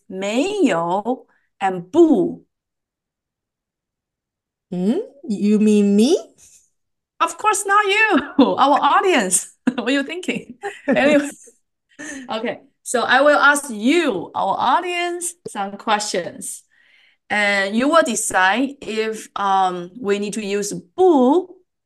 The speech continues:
Speaker 1: for will not, do not, or 没有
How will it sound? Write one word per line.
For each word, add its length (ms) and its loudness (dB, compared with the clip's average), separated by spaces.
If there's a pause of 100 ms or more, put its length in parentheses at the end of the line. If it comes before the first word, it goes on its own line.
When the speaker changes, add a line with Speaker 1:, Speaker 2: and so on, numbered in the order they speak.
Speaker 1:
for 240 -4
will 240 -2
not, 540 -2 (640)
do 160 -6
not, 540 -2 (760)
or 600 0
没 500 -2
有 500 -6